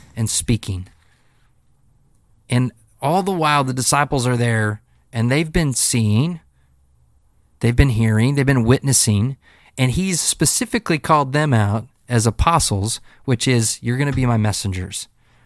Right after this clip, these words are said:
Twelve of them, he said, "You will be, out of all the disciples, you twelve are gonna be the ones that will bear witness about who I am, about the kingdom."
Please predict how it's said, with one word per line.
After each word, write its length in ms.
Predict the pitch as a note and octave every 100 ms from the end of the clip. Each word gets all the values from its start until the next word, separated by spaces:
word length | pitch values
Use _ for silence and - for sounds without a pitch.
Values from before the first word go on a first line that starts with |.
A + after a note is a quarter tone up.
| _ _ _
Twelve 280 | - D3+ D#3
of 140 | E3 D3+
them, 200 | D3+ D3
he 60 |
said, 300 | B2+ A#2+ A2
"You 140 | G#2+ B2+
will 120 | C3
be, 240 | B2+ A#2+
out 140 | G#2+ A2+
of 80 | A2+
all 240 | C#3 F3
the 100 | F3+
disciples, 580 | F3 D3+ A#2+ A2 G#2 - -
you 200 | G#2 C3
twelve 460 | - A2+ G2+ G2 - _ - - -
are 100 | G#2
gonna 160 | A2
be 120 | G#2+ A2+
the 80 |
ones 300 | A2 G#2+ G2+
that 140 | A2 A2+
will 120 | G2
bear 240 | F#2+ G#2+
witness 540 | A2+ A#2 G#2 F2+ - - -
about 200 | G#2 G2
who 120 | G2
I 140 | G2+ F#2+
am, 180 | F#2 - _ -
about 160 | G#2
the 80 | A2
kingdom." 420 | - G2+ F#2+ -